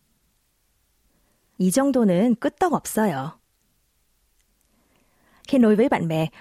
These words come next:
hoặc người nhiều tuổi hơn, các bạn chỉ cần lược bộ vô và nói, "끄떡 없어." Chẳng hạn, đêm qua có nhiều khu vực ngập nước do mưa lớn. Ngày hôm sau, khi được sinh viên khóa sau hỏi nhà mình có vấn đề gì hay không,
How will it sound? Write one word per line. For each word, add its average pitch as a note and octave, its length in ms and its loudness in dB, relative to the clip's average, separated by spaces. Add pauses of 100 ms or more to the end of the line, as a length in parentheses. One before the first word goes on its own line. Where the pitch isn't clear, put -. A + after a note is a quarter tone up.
(120)
hoặc F#3 200 -2
người F3+ 100 2
nhiều F3+ 180 2
tuổi D3 260 -2
hơn, G#3 240 2 (260)
các - 100 -2
bạn F#3+ 160 0
chỉ E3+ 120 -2
cần D#3+ 220 -2
lược - 180 -4
bộ E3+ 220 0
vô G#3+ 260 2
và D#3 100 -4
nói, D3+ 340 -4 (460)
"끄떡 F4+ 380 -2
없어." F3 440 -4 (960)
Chẳng D3+ 160 -6
hạn, D#3+ 180 -2 (480)
đêm A3+ 200 4
qua A3 280 2
có F#3 160 0
nhiều A#3 260 2
khu A#3 180 -2
vực F#3 180 -2
ngập F3 200 0
nước B3+ 280 4
do G3+ 220 2
mưa G3+ 160 4
lớn. F#3 280 2 (480)
Ngày F3 200 0
hôm G#3+ 120 4
sau, G#3+ 300 0 (220)
khi B3 120 -2
được F#3 160 0
sinh A3+ 160 2
viên G#3+ 160 0
khóa F3 200 -4
sau A#3 280 0
hỏi D#3 200 -2 (200)
nhà F3+ 160 2
mình E3 180 2
có E3 120 -2
vấn E3 140 0
đề A3+ 140 2
gì D#3 120 -2
hay F3+ 140 -2
không, A3+ 280 0